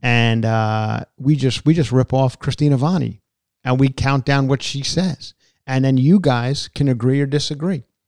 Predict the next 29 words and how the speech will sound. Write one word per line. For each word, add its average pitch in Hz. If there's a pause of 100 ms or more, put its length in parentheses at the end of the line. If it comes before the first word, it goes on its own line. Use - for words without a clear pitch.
(460)
And 131 (280)
I 135
wasn't 185
gonna 185
do 147
this 135
today, 127 (640)
but 131
I 120
started 143
to 127
talk 139
about 123
it 110
before -
I 127
went 123
to -
air 139
with 123
Alex, 131
and 135
I've 131
never 147
seen 147
him 131
be 120
so 131
passionate 120